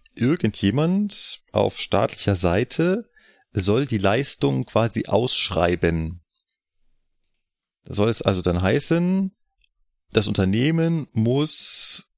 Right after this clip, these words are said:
die Verbindung Krefeld, Mönchengladbach, Köln, Siegen, Frankfurt fahren. Irgend sowas Komisches. So.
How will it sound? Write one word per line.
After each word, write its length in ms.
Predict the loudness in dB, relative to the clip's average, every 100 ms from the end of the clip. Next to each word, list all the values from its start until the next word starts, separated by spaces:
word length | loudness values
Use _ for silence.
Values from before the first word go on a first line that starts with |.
| _
die 100 | -4
Verbindung 1000 | 0 2 2 0 0 0 0 0 0 -2 -6 _ -20 _ -14 -8
Krefeld, 680 | 0 0 2 0 0 -2 0
Mönchengladbach, 1000 | 0 0 0 0 0 0 0 0 -4 -8 -6
Köln, 760 | 0 2 2 0 0 0 0
Siegen, 1120 | 0 0 0 2 2 2 2 2 2 0 -4 -8 -6
Frankfurt 440 | 0 0 2 0
fahren. 380 | 2 0 0 -2
Irgend 240 | 0 -2
sowas 240 | 0 0 0
Komisches. 500 | -2 -2 -6 -10 -14 _ _ _ _ _
So. 160 | 0 0